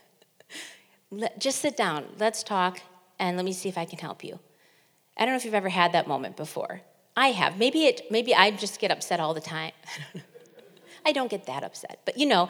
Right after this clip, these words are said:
there's nothing like having someone say, "Can we ju-, let me, let me listen and hear what's happening, and let's see if we can figure it out." It, it means the world, doesn't it, to have someone do that?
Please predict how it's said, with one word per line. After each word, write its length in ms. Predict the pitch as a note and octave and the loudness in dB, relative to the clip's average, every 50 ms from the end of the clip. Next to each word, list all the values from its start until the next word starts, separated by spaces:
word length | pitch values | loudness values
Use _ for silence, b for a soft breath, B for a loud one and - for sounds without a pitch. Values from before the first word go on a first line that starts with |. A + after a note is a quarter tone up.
| B B B | B B B
there's 240 | - C4+ C4+ C4 - | 4 4 4 4 2
nothing 480 | C4 C4 C#4 D#4+ D#4 - G4 F4+ F4 F4 | 0 2 2 2 2 2 2 4 6 8
like 180 | E4+ E4+ E4+ | 6 6 6
having 360 | - C4+ B3+ B3 B3 B3+ B3+ | 4 2 2 2 2 0 -2
someone 360 | A#3+ - - A3 G#3+ G#3 G#3 G3+ | -2 0 -2 0 0 0 -2 -2
say, 460 | G#3 - F#3+ F3 E3 D#3+ E3 E3 B B B B B B B B | -2 0 0 2 2 0 -2 -4 B B B B B B B B
"Can 160 | - - C4 B3+ | -6 -4 -2 -2
we 100 | C4+ C4+ | -2 -2
ju-, 140 | - C#4 A#3+ - | 0 -2 -2 0
let 160 | A3 A#3+ A3 | 0 -2 0
me, 260 | C4+ C#4+ C#4 - - - - | 0 -2 -2 -4 -8 -10 -4
let 180 | G#3 A3+ - | -2 -2 0
me 140 | G#3 A3+ G#3+ | 0 0 -2
listen 500 | G3 F#3 F3+ F3 - - E3+ D3 D3+ E3+ _ _ _ _ _ _ _ _ _ _ _ _ _ _ | -2 -2 -4 -4 -6 -8 -8 -8 -10 -14 _ _ _ _ _ _ _ _ _ _ _ _ _ _
and 140 | - F#3+ F#3+ | -6 -6 -4
hear 180 | F#3+ F#3 F3+ E3+ | -4 -4 -4 -2
what's 240 | E3+ E3 E3 - - | -2 -4 -4 -4 -6
happening, 540 | E3+ D#3+ D#3 - - - - - - - _ _ b b b b b b b b - - | -4 -4 -4 -6 -8 -10 -10 -10 -12 -14 _ _ b b b b b b b b -12 -6
and 100 | F#3 E3+ | -4 -4
let's 180 | D3+ - - | -4 -4 -4
see 120 | - G3 F3 | -4 -4 -4
if 100 | E3+ - | -4 -6
we 80 | F3+ | -8
can 160 | F3 F3+ E3 | -8 -8 -10
figure 320 | E3 - F3 - - - - | -6 -8 -8 -8 -6 -8 -8
it 80 | - | -8
out." 300 | - - A1+ A#1+ - - - - | -8 -8 -8 -10 -10 -12 -10 -8
It, 180 | D3+ C#3+ - - - | -8 -8 -6 -4 -4
it 120 | A3+ - | -4 -2
means 420 | A3+ B3 C#4 E4+ F4 C#4 G3+ - - | -2 0 2 2 2 2 0 -2 -6
the 180 | - - F#3 | -6 -6 -4
world, 360 | F3 F#3 F#3+ F3 D#3 D3+ D3 | 0 4 4 6 4 4 2
doesn't 320 | - F3 E3+ D#3 - D#3+ D3 | 2 2 2 2 0 -4 -6
it, 160 | - - - - - b b b b b b b | -8 -10 -12 -16 -20 b b b b b b b
to 80 | - G3+ | -6 -4
have 220 | F#3 F#3 F3 F3+ | 0 0 0 0
someone 280 | - - F#3 F3 E3+ E3 | -2 -6 -4 -4 -4 -4
do 160 | D#3+ E3 D#3 | -4 -6 -4
that? 260 | D3+ D#3+ D#3+ - - | -2 0 0 0 -2